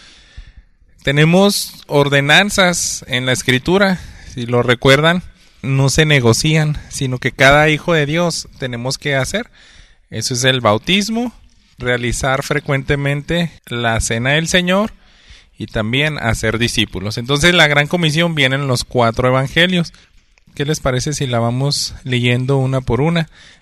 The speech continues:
Empezando por Mateo veintiocho, dieciocho. Acercando Jesús les dijo: "Toda autoridad me ha sido dada en el cielo en la, y en la tierra.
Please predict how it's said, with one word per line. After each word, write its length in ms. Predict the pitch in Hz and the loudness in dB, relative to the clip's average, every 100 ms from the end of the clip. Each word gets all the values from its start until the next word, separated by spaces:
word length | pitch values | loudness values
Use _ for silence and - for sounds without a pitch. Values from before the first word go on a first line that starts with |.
| - | -14
Empezando 600 | 107 120 - 113 117 131 | -8 -6 -2 -2 -2 -4
por 200 | 135 120 | -2 -2
Mateo 460 | 117 120 117 127 131 | -2 -4 0 0 2
veintiocho, 720 | 120 117 117 113 107 - 107 - | 0 -2 -2 -2 -2 -4 -10 -10
dieciocho. 720 | 107 110 - 110 98 - 90 - _ - - _ | -2 -2 0 0 0 -2 -12 -14 _ -20 -20 _
Acercando 580 | 117 120 131 147 151 170 | -4 -2 0 0 0 0
Jesús 360 | 170 147 139 | 0 -2 -4
les 220 | 151 156 160 | 0 0 0
dijo: 340 | 208 156 143 - | -2 -2 -2 -4
"Toda 200 | - 127 | 0 2
autoridad 480 | 156 175 151 135 135 | 2 2 2 4 2
me 140 | 147 139 | 2 -2
ha 60 | |
sido 240 | 135 135 135 | 0 0 2
dada 160 | 139 | 4
en 80 | 139 | 2
el 120 | 123 | -2
cielo 380 | - 127 120 131 | -2 -2 0 -2
en 100 | 139 | -2
la, 120 | 131 - | -4 -6
y 120 | - 127 | -2 0
en 100 | 120 | 0
la 80 | |
tierra. 420 | 113 135 147 196 | -2 0 0 -2